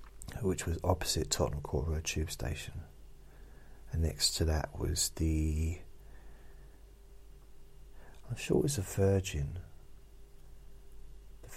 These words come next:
Virgin store. But maybe it was the H M V, unless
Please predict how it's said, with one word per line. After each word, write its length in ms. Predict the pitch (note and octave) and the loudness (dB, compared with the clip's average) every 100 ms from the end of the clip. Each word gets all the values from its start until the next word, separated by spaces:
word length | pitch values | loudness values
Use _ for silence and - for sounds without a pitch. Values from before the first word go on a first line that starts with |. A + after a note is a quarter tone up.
| E2+ | 4
Virgin 460 | E2+ E2+ - E2+ E2 E2 | 6 6 2 0 0 -2
store. 580 | E2+ - E2 D#2+ D#2 E2 - - - - - - - - - - - - - - - - - - - - - - - - - - - - - - - | -2 0 4 4 4 0 -6 -12 -14 -16 -14 -14 -12 -12 -10 -10 -10 -12 -14 -12 -14 -14 -14 -14 -14 -14 -16 -16 -16 -14 -16 -16 -16 -14 -14 -10 -6
But 180 | - | 2
maybe 200 | A2+ A2+ | 6 10
it 40 | A2 | 8
was 140 | A2 | 8
the 100 | A#2 | 6
H 260 | G#2+ - - | 6 4 2
M 140 | G#2 | 4
V, 280 | G2+ A2+ F#2+ | 6 6 8
unless 520 | E2+ F#2+ F#2+ - - | 6 6 4 4 0